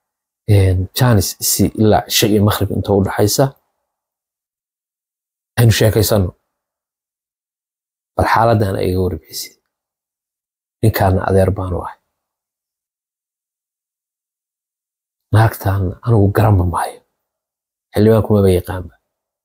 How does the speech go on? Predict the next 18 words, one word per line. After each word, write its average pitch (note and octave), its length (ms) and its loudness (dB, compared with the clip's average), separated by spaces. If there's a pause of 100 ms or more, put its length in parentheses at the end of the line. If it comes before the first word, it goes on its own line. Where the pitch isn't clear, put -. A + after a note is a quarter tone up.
(1800)
Naag A2+ 260 2
cado, F#2+ 260 0 (920)
dheero, G2+ 320 0 (520)
xooggan A#2 500 4 (100)
oo A#2 160 -2
baruur A#2+ 340 2
miiranaba F#2+ 460 -6 (380)
bay D3 180 4
noqotay. A2+ 400 -2 (880)
Tiyo B2 300 4
gabar A2 280 2
yar G2+ 180 4
u F2+ 80 -2
arki F2 300 -14
jiray. - 220 -20 (1500)
Maba G2+ 200 4
yaqaanba F#2 520 -2 (500)
markaan. - 300 -20